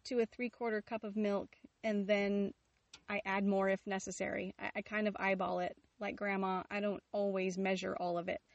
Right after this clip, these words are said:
I just get the feel for what I want. And if it's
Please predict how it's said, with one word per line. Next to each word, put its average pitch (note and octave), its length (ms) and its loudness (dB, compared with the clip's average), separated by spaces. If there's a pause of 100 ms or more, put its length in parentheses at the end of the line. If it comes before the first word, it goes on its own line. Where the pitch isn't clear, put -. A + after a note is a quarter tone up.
(220)
I G#3+ 120 0
just G3 580 -4 (720)
get A3 180 -2
the G3+ 80 -2
feel G3 400 0
for F#3+ 180 -6
what F#3 140 0
I F3 80 2
want. E3+ 480 -4
And G3 240 -2
if G3 200 -4
it's - 300 -10